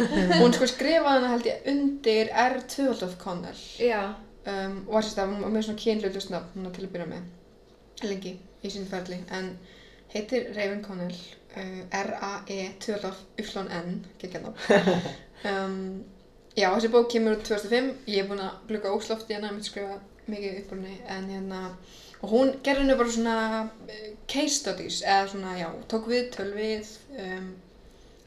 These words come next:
Speaker 2: ástralska karlmenn, karlmenn og svona hópa. Þannig að, þú veist, ég man sérst-, sérstaklega vel eftir svona einum hóp sem var, þú veist, mótorhjólagengi.
Speaker 3: Já, já.
Speaker 2: Og svo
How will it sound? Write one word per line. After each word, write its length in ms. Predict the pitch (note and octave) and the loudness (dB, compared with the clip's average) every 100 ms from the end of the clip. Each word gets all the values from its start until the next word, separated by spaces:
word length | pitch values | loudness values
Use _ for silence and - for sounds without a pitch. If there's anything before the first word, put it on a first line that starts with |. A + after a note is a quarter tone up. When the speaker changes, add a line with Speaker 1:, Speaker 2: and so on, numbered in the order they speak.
| - | 0
Speaker 2:
ástralska 340 | A3 A3 - G#3+ | 0 0 -8 -6
karlmenn, 460 | G#3 G3+ F3+ F3 | -6 -2 -4 -4
karlmenn 440 | F#3+ G3 - F3+ F3+ | -4 -4 0 -2 -2
og 80 | G3+ | -4
svona 160 | G#3 | -6
hópa. 720 | G#3 D4 D4+ - - - - - | 2 4 4 0 -6 -10 -10 -6
Þannig 160 | F3+ | -6
að, 60 | F3 | 0
þú 60 | F3+ | 0
veist, 160 | F3+ | 0
ég 80 | G3 | -2
man 80 | G3 | -2
sérst-, 320 | F#3 F#3 - - | -4 -10 -16 -14
sérstaklega 480 | - A3+ G#3 F3 F3+ | -8 -6 -2 -2 -2
vel 80 | F3+ | -4
eftir 240 | - F3 - | -8 -10 -6
svona 180 | F3 E3+ - - - - - - - - - | -6 -6 -12 -18 -20 -20 -20 -20 -20 -20 -12
einum 480 | - F#3 F3+ F3 F3 F3 E3+ - - - - | -6 -4 -2 -2 -2 -4 -8 -18 -20 -20 -20
hóp 280 | - F#3 F3+ | -4 -4 -2
sem 200 | F3+ F3+ | -4 -2
var, 260 | F3+ F3+ F3+ | -4 -6 -8
þú 80 | F3+ | -6
veist, 120 | F#3 | 4
mótorhjólagengi. 840 | B3+ E4 D4 C#4 C4+ C4 B3 A3+ - - | 4 4 0 0 0 -2 -2 -4 -6 -8
Speaker 3:
Já, 200 | - A#3+ A#3+ | 0 2 2
já. 180 | B3 B3+ B3+ - | 2 0 -4 -14
Speaker 2:
Og 160 | - G#3 | -10 -6
svo 220 | - A#3 | 2 4